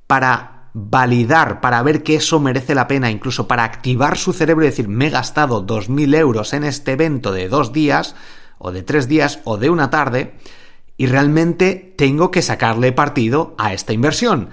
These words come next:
Así que, a partir de ahora, voy a aplicar todo". Y hay gente que necesita hacer eso, seguramente.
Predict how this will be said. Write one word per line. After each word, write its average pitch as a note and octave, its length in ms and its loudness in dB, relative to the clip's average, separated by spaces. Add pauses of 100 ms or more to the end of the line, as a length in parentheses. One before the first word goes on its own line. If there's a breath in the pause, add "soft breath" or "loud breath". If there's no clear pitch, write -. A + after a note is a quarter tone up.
Así - 280 -4
que, A2 340 -4
a G#2 100 -4
partir E3 320 2
de E3 80 4
ahora, E3+ 420 2
voy D3 220 4
a C#3+ 40 4
aplicar B2 480 -2
todo". A2+ 340 -2 (440 loud breath)
Y F3 100 4
hay A#3 80 6
gente A3+ 280 2
que E3+ 80 4
necesita D#3+ 420 2
hacer G#2 200 -6
eso, - 320 -14
seguramente. G#2 800 -4